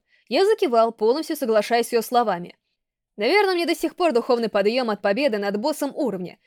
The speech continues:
Всё-таки целую неделю таких битв не было. Асуна ещё долго смотрела на меня с подозрением. Наконец она выдохнула и улыбнулась. "Если ты прав, то основной инструмент в оркестре третьего уровня — не ты и не я".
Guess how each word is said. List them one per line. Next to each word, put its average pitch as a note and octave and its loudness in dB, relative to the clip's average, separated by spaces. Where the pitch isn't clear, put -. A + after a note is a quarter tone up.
Всё-таки G#4 0
целую D4+ 0
неделю A#3 0
таких F#3+ 0
битв A#3+ -6
не A#3+ -2
было. E3 -6
Асуна G4+ 0
ещё F4+ -2
долго D4 0
смотрела A3 -2
на A3 -2
меня G3+ -4
с - -18
подозрением. A#3+ -2
Наконец F#4 -2
она A#3 -2
выдохнула G#3 -2
и A#3+ -2
улыбнулась. B3 -2
"Если B4 2
ты F4+ 0
прав, G#4 2
то C4 0
основной A#3+ -2
инструмент A#3 -2
в A#3 0
оркестре A#3+ 0
третьего A3+ 0
уровня — A3 0
не C#4 -4
ты B3 -2
и D#4 -4
не G4 0
я". F4 2